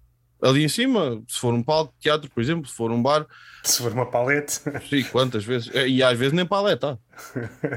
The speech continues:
Speaker 1: É engraçado que eu acho que traduz bem e é um sinónimo do nosso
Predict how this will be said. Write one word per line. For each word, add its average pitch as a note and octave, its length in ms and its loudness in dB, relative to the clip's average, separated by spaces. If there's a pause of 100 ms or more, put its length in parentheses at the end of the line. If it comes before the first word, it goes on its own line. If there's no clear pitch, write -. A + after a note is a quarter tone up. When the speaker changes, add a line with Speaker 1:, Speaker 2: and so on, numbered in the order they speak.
Speaker 1:
É F#3 220 2
engraçado C3+ 720 0
que - 100 -6
eu D#3 80 4
acho E3+ 200 0
que - 80 -20
traduz D#3 420 -2
bem A2 440 0
e A#2+ 120 0
é C3+ 60 2
um C3 100 -2
sinónimo A#2+ 880 -2
do C3 200 -4
nosso D#3+ 420 -2